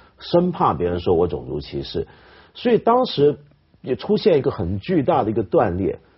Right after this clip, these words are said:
就民间，尤其东德地区啊，前东德地区是比较保守的，前东德地区跟西德其实有很大的差距，在这些问题上，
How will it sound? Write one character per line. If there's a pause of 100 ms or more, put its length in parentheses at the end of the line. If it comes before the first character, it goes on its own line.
(100)
就
民
间，
尤
其
东
德
地
区
啊， (320)
前
东
德
地
区
是
比
较
保
守
的， (440)
前
东
德
地
区
跟
西
德
其
实
有
很
大
的
差
距， (180)
在
这
些
问
题
上，